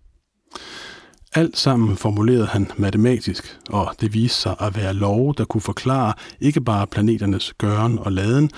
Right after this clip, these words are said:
men også meget jordnære fænomener, såsom hvilken bue en sko, der bliver smidt efter en politiker, vil følge, eller tidevandens trækken sig frem og tilbage.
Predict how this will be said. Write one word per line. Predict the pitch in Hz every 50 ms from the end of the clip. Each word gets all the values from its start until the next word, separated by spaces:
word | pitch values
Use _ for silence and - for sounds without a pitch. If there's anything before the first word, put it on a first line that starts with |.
| - - - -
men | - 123 92
også | 113 127 131 139 127 - - _
meget | - 107 98 98 110 120 117 98
jordnære | 101 110 117 120 151 165 160 135 104 95 87 92 -
fænomener, | - - - 110 101 95 95 101 95 90 87 82 85 - _ _ _ _
såsom | - 117 107 90 - - 98 92
hvilken | 90 104 117 107 101 117 110 - -
bue | - 120 113 117 127 139 143 113
en | 101 95
sko, | - - - 127 120 120 -
der | -
bliver | 98 101 104 92 -
smidt | - - 113 104 107
efter | 110 - - - 104
en | 101 95
politiker, | - - 113 113 131 147 147 117 110
vil | 104 107 -
følge, | - 123 117 120 123 123 117 - - - - - - - _
eller | 127 123 120 113 110 - _ -
tidevandens | - - 151 156 156 135 110 95 85 85 92 - - -
trækken | - - 104 95 101 107 101
sig | - - 98
frem | - - - 131 135
og | 135 131
tilbage. | - 143 120 - 90 85 90 98